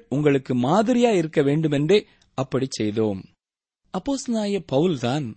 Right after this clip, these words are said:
அவர்களை கிறிஸ்துவண்டை வழிநடத்தி அந்த சபையையும் ஸ்தாபித்தவர். ஆகவே பவுலுக்கு அவர்கள் மீது அதிகாரம் இருக்கிறது, காணிக்கையை கேட்கும்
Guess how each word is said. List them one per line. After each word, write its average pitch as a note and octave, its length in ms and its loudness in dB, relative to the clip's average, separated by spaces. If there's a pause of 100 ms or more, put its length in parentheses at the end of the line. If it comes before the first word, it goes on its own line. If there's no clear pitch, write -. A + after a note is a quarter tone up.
(380)
அவர்களை A#2+ 320 0
கிறிஸ்துவண்டை F3 760 -2
வழிநடத்தி A#2 680 -2 (520)
அந்த A2+ 260 -2
சபையையும் C#3 800 0
ஸ்தாபித்தவர். G#2 720 -4 (800)
ஆகவே F#3+ 360 2 (440)
பவுலுக்கு E3 500 2 (140)
அவர்கள் B2+ 340 0
மீது A#2+ 280 -2 (120)
அதிகாரம் F3+ 500 -2
இருக்கிறது, G#2+ 480 -4 (680)
காணிக்கையை C#3+ 580 0
கேட்கும் C3+ 480 -4